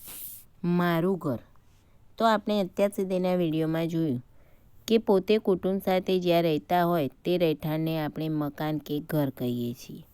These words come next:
તો રહેઠાણ આપણને ઠંડી, ગરમી અને વરસાદથી રક્ષણ આપે છે. માનવીનો ઉછેર ઘરમાં થાય છે. ઘરથી ભાઈચારો, પ્રેમ અને સામાજિક જીવનનો પાયો નંખાય છે.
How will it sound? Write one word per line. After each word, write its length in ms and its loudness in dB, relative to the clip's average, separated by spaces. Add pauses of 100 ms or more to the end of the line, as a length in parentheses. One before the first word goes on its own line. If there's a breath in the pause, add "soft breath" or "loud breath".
(640 loud breath)
તો 100 4
રહેઠાણ 440 2
આપણને 460 -2
ઠંડી, 500 -2
ગરમી 460 -2
અને 180 -2
વરસાદથી 600 -2
રક્ષણ 460 -4
આપે 340 -6
છે. 260 -16 (640 soft breath)
માનવીનો 680 2
ઉછેર 380 -2
ઘરમાં 440 2
થાય 320 -2
છે. 180 -10 (360)
ઘરથી 400 0
ભાઈચારો, 720 -4
પ્રેમ 440 -4
અને 180 -4
સામાજિક 640 -4
જીવનનો 480 -4
પાયો 400 -4
નંખાય 600 -4 (300)
છે. 300 -14